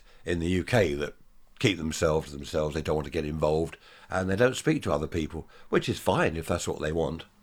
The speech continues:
A chap I know, his immediate neighbour is, uh, they're Jehovah's Witnesses, and they don't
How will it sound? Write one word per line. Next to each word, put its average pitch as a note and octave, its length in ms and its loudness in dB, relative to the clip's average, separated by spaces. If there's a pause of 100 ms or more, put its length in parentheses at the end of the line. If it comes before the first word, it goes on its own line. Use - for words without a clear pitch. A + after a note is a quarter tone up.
(580)
A G2+ 60 -4
chap B2+ 340 2
I A2 160 4
know, F2+ 200 2
his G2 200 2
immediate F#2+ 460 2
neighbour F2+ 400 4
is, F2+ 360 -2
uh, F2+ 120 2
they're G#2 140 2
Jehovah's G#2 600 2
Witnesses, E2+ 480 -2
and D#2 120 -4
they F2+ 120 2
don't F2 340 0